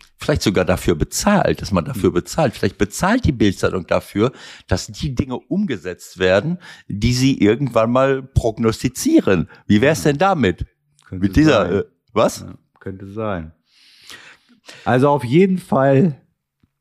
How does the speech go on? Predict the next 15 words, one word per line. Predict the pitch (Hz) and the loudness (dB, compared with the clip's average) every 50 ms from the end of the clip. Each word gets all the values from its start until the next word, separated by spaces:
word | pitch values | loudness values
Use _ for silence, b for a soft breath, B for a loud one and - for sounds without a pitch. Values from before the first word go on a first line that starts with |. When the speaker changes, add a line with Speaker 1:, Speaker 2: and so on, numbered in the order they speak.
| _ _ _ _ _ - 123 113 | _ _ _ _ _ -12 -12 -10
Speaker 2:
scheint | 95 - - 120 117 131 143 135 | -8 -4 0 0 2 2 0 0
in | 139 120 113 | -2 -4 -2
irgendeiner | - 113 123 143 160 165 170 156 135 120 - | 2 2 4 4 4 2 -2 -6 -10 -12 -14
Form | - - - 101 98 95 95 101 113 135 131 139 _ _ _ _ _ _ _ - | -16 -12 -8 -6 -6 -6 -6 -8 -8 -10 -12 -14 _ _ _ _ _ _ _ -20
es | - - | -20 -14
zumindest | - - - 110 110 120 135 139 131 - - - | -6 -2 0 2 2 2 2 0 -2 -6 -8 -6
eine | - 110 113 113 | -4 -2 -2 -2
Art | - 98 107 113 - | -4 -6 -8 -8 -8
Überlegung | 113 101 101 101 98 95 107 113 123 117 101 90 85 | -8 -6 -6 -6 -6 -6 -6 -6 -6 -8 -10 -14 -16
zu | - - - 95 80 | -18 -20 -20 -20 -20
geben | 82 - 82 80 82 80 92 101 131 | _ -16 -14 -12 -10 -10 -10 -10 -8
beim | - 95 87 85 95 | -8 -6 -6 -6 -6
einen | 92 90 92 87 | -4 -4 -4 -4
oder | 82 85 87 - | -6 -6 -10 -10
anderen, | - 85 87 87 95 127 156 151 135 | -8 -8 -8 -6 -6 -8 -8 -10 -14